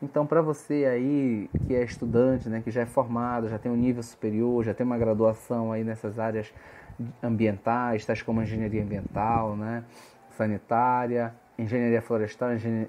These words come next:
engenharia de produção, né, fique atento aí que você pode ser um dos selecionados, né, caso você venha, eh, a ter o desejo de ingressar nesse mestrado para tá,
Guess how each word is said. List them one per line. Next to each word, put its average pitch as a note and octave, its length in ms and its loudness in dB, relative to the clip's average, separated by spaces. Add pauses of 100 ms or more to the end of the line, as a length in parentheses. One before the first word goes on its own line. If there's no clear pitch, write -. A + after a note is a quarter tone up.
engenharia C3 500 2
de B2 120 -2
produção, A#2+ 800 0 (520)
né, A#2+ 120 -6
fique D3 200 -2
atento D#3+ 480 2
aí C3+ 200 2
que C3+ 80 -10
você C3+ 240 -6
pode C3 360 0
ser C3+ 240 -2
um C3+ 120 0
dos D#3+ 140 -2
selecionados, D3 840 -2
né, B2 180 -6
caso B2 300 0
você A#2+ 240 -2
venha, A2+ 400 0 (720)
eh, G#2+ 360 -2
a G#2 80 2
ter A2+ 200 2
o A#2 80 4
desejo A#2+ 500 4
de B2 100 -4
ingressar A#2 360 0
nesse A#2+ 200 -6
mestrado C3+ 520 -2
para D#3 240 -2
tá, D#3 320 0